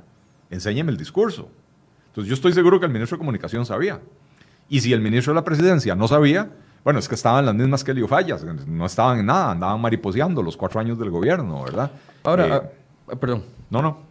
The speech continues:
Speaker 2: No, que quería pasar también al otro tema que me parece importante porque me acabo de dar cuenta que ya llevamos casi <laughs> cincuenta minutos y no hemos hablado del
Speaker 1: Ya.
Speaker 2: segundo tema.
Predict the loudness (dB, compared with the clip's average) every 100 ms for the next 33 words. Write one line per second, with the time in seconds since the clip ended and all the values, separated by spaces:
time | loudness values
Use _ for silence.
0 | -18 -18 -16 0 2 2 0 2 6 6
1 | 6 2 4 4 6 6 4 2 2 4
2 | 4 2 2 0 2 -2 -4 -4 -4 -4
3 | -2 -2 -4 -8 -8 -8 -6 -2 0 2
4 | 2 2 2 4 6 4 6 8 8 4
5 | 4 4 6 4 4 4 2 0 0 2
6 | 4 6 6 6 4 2 4 4 6 6
7 | 6